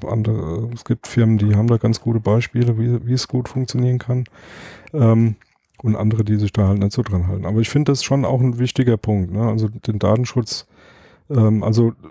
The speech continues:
eher ein Opt-in statt ein Opt-out, ne? Also um das mal mit den alten Schlagwörtern nochmal zu belegen, ne? Also nicht, äh, nach der Verarbeitung der Daten, ähm, praktisch, äh, ähm,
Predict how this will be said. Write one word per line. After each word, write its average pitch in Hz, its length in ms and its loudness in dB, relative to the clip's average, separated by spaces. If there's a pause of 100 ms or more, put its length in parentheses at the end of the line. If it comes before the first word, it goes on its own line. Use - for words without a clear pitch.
(220)
eher 123 440 2
ein 113 340 2
Opt-in 127 640 0 (100)
statt - 300 -2
ein 113 80 -2
Opt-out, 104 640 -2
ne? 113 240 0
Also 110 240 -2 (260)
um 110 160 -4
das 107 180 -2
mal 101 140 2
mit 98 180 0
den 101 200 0
alten 104 400 0
Schlagwörtern 123 560 2
nochmal 123 240 2
zu 120 120 -10
belegen, 110 380 2
ne? 110 160 0
Also 110 160 -2
nicht, 117 380 -2 (480)
äh, 110 200 2
nach 107 300 4
der 104 160 0
Verarbeitung 117 560 2
der 110 120 2
Daten, 101 640 2
ähm, 101 500 -2 (580)
praktisch, 104 420 -2
äh, - 60 -12
ähm, 104 800 -4